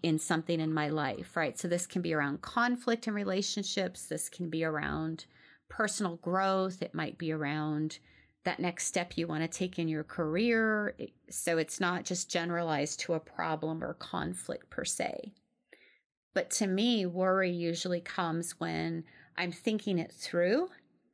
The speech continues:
and then I sort of just stop there. And because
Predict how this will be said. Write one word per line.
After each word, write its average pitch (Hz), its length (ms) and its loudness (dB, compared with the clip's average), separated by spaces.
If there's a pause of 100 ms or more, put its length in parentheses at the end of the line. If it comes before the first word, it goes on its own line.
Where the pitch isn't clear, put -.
(200)
and 185 160 2
then 175 100 4
I 160 80 2
sort 170 320 2
of 160 140 0
just - 280 -6
stop 165 460 -6
there. - 420 -10 (2250)
And 196 160 2
because 185 460 -2